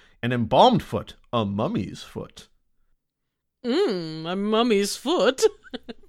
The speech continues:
Speaker 1: On examining it still more closely, the very gla-, grain of the skin and the almost imperceptible lines impressed upon it by the texture of the bandages became perceptible.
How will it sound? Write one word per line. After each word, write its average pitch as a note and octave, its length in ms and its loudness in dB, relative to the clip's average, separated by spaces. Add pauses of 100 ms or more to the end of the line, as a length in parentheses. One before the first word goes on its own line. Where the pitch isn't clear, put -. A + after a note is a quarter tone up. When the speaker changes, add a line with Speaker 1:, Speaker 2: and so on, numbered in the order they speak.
(1800)
Speaker 1:
On E3 160 2
examining G3 640 4
it F3+ 140 2
still D4+ 340 2
more C4+ 160 6
closely, A#3+ 560 4
the A#2+ 100 -2
very D3+ 240 0
gla-, D#3 680 -2
grain G3 480 -2
of G3+ 140 0
the A3+ 80 0
skin F#2+ 580 -2 (720)
and B2+ 160 -2
the C3+ 80 0
almost E3 400 2
imperceptible G3+ 840 0
lines B2 420 0
impressed E3+ 520 -2
upon D#3+ 340 -2
it A#2+ 160 -4
by B2 120 0
the B2 120 -2
texture - 580 -6
of B2 120 -2
the C#3 80 4
bandages A2+ 760 -4 (400)
became C#3+ 380 -6
perceptible. - 800 -8